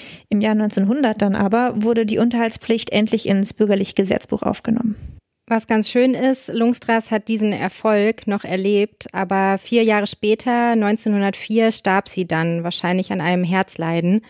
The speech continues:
Speaker 2: Und sie liegt auf dem alten Friedhof hier in Bonn begraben.
Speaker 1: Bis zu ihrem Tod neunzehnhundertvier soll sie insgesamt zweitausendeinhundert Frauen aufgenommen haben und mehr als die Hälfte soll wieder den Sprung ins bürgerliche Leben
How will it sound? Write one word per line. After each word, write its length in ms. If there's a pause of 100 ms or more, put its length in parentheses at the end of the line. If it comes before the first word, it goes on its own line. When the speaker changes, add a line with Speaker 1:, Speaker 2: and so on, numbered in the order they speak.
(520)
Speaker 2:
Und 160
sie 80
liegt 240
auf 100
dem 180
alten 320
Friedhof 460
hier 160
in 80
Bonn 220
begraben. 640 (1040)
Speaker 1:
Bis 180
zu 60
ihrem 240
Tod 340
neunzehnhundertvier 640
soll 240
sie 300
insgesamt 580
zweitausendeinhundert 920
Frauen 420
aufgenommen 600
haben 340 (300)
und 100
mehr 120
als 100
die 100
Hälfte 360
soll 200
wieder 160
den 160
Sprung 380
ins 160
bürgerliche 500
Leben 400